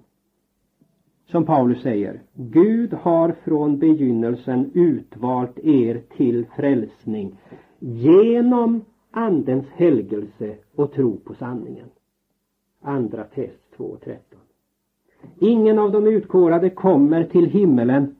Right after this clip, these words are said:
vid sidan av denna väg. Och det är innefattat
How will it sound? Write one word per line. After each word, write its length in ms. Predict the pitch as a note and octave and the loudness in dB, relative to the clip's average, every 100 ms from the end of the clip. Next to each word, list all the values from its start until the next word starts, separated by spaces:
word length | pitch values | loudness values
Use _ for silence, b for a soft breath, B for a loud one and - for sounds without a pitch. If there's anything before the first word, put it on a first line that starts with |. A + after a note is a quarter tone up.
| _ | _
vid 220 | D3+ F#3 | 0 0
sidan 400 | - G3 F#3+ F#3+ | 0 0 2 2
av 240 | G3+ A#3+ | 2 0
denna 260 | A3 F#3+ C3 | 0 -2 -2
väg. 340 | A2+ D2+ - _ _ _ _ _ _ _ _ _ _ _ _ _ _ _ _ _ _ _ _ _ _ _ _ _ _ _ _ _ _ _ _ _ _ _ _ _ - | -6 -12 -18 _ _ _ _ _ _ _ _ _ _ _ _ _ _ _ _ _ _ _ _ _ _ _ _ _ _ _ _ _ _ _ _ _ _ _ _ _ -8
Och 160 | D#3+ | -2
det 320 | E3+ F3+ G3 G3 | 2 2 2 0
är 60 | |
innefattat 920 | A3+ G#3+ D#3 B2 D3 C#3 - - D#3+ | 0 0 0 -2 -4 -6 -6 -6 -6